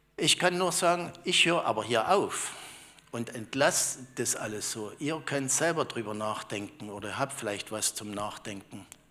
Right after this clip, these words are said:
Die Liebe. Die Liebe, wie groß ist sie in deinem Herzen? Kannst du noch wachsen? Kannst du noch zunehmen? Oder hast du schon Oberkante-Level erreicht? Ausgegossen in dein Herz.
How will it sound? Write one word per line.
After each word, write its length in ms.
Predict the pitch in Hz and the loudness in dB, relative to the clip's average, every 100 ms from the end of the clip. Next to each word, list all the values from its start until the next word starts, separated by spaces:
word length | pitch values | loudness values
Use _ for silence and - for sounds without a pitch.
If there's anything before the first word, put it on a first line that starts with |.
| _ _ _ - | _ _ _ -8
Die 80 | 110 | -2
Liebe. 380 | 131 156 104 92 - - _ _ _ _ _ _ _ _ _ _ _ - | 2 2 -2 -10 -14 -20 _ _ _ _ _ _ _ _ _ _ _ -4
Die 80 | |
Liebe, 400 | 123 160 147 117 | 0 2 2 0
wie 140 | 113 127 | 0 -2
groß 340 | 127 139 139 | 0 0 0
ist 220 | - 151 | 0 0
sie 100 | 117 | 0
in 240 | 120 131 104 | -2 -6 -4
deinem 380 | 113 131 139 117 | 0 0 0 0
Herzen? 520 | 107 110 - 107 101 - - _ _ _ _ _ _ _ - - | -2 -2 -2 -4 -8 -16 -20 _ _ _ _ _ _ _ -12 -2
Kannst 280 | 120 123 | 0 2
du 40 | 117 | 0
noch 180 | 104 120 | -2 2
wachsen? 380 | 120 - 180 | 2 2 -2
Kannst 260 | 143 123 - | -2 -4 -4
du 40 | |
noch 120 | 110 - | -6 -4
zunehmen? 500 | - 143 156 185 160 | -4 -2 -2 -2 -2
Oder 360 | 120 117 107 - - - | 2 2 2 -2 -18 -4
hast 300 | 120 120 - | 0 2 2
du 60 | |
schon 300 | 117 135 117 - - | 0 0 -2 -6 -8
Oberkante-Level 920 | - 120 104 - 110 110 113 110 107 98 | 2 2 4 2 2 4 2 2 0 -2
erreicht? 600 | 120 113 113 202 - - - - - - _ _ _ _ _ _ _ _ _ - - - | -4 2 2 0 -4 -6 -18 -20 -20 -20 _ _ _ _ _ _ _ _ _ -20 -12 -4
Ausgegossen 640 | 120 143 131 120 120 127 | -4 -2 -2 0 0 -2
in 80 | 107 | -2
dein 180 | 120 113 | -2 -2
Herz. 520 | 110 104 - - - | -4 -4 -2 -2 -4